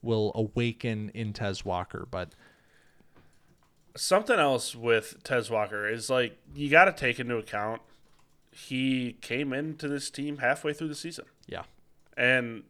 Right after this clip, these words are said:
Speaker 2: it's hard to learn a full playbook when you get dropped in week six to a team with some expectations, you know, with a number one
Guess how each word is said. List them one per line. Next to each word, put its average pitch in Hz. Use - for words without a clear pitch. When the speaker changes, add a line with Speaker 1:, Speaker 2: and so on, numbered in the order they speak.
Speaker 2:
it's 135
hard 147
to 135
learn 127
a 127
full 131
playbook -
when 113
you 113
get 117
dropped 117
in 107
week 110
six -
to 120
a 113
team 120
with 110
some 117
expectations, -
you 101
know, 107
with 107
a 107
number 113
one 117